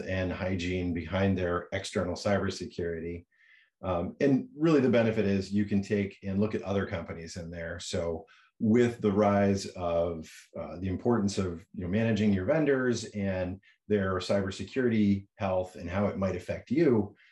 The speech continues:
um, we've really become a pretty, uh, important part of that whole, uh, relationship.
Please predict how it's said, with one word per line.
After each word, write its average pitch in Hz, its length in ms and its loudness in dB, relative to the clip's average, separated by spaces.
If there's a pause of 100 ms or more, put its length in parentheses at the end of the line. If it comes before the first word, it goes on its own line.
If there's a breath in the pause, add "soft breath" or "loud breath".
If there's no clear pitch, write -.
(280 soft breath)
um, 95 400 0
we've 107 220 4
really 104 220 4
become 92 560 -2
a 87 100 -8
pretty, 87 440 -4 (120)
uh, 87 60 -6 (100)
important 95 480 -2
part 85 320 0
of 82 300 -8 (160)
that 80 160 -8
whole, - 440 -14 (560)
uh, - 160 -12
relationship. 98 540 -4